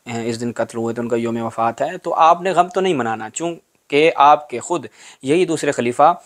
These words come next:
मैयत के ऊपर रोने और गम मनाने के जो है वो ख़िलाफ़ थे। ख़ुद, अ, बुखारी मुस्लिम की रिवायात हैं कि जनाब आयशा को कहा जाता है कि अब्दुल्ला बिन उमर जो है वो मैयत के ऊपर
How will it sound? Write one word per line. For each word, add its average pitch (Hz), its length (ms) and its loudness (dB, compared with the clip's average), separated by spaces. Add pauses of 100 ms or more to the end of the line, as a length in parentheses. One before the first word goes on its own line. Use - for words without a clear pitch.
(280)
मैयत 127 340 2
के 160 100 -4
ऊपर 156 440 4
रोने 131 500 0
और 135 280 -2 (180)
गम 143 160 2
मनाने 123 360 -2
के 170 280 -4 (400)
जो 123 120 -4
है 120 160 0
वो 151 100 2
ख़िलाफ़ 131 400 4 (100)
थे। 104 100 -12 (300)
ख़ुद, 165 200 -4 (320)
अ, 117 160 -6
बुखारी 135 320 2
मुस्लिम 143 320 -4
की 139 100 -6
रिवायात 117 540 2
हैं 156 160 -4 (960)
कि 135 80 0
जनाब 127 240 6
आयशा 127 300 4
को 135 120 -2
कहा 123 160 6
जाता 123 240 2
है 175 60 0
कि 180 100 -2
अब्दुल्ला 151 340 0
बिन 156 140 -4
उमर 147 220 -2
जो 143 120 -6
है 143 80 -2
वो 165 80 -2
मैयत 147 340 -4
के 147 100 -6
ऊपर 147 240 2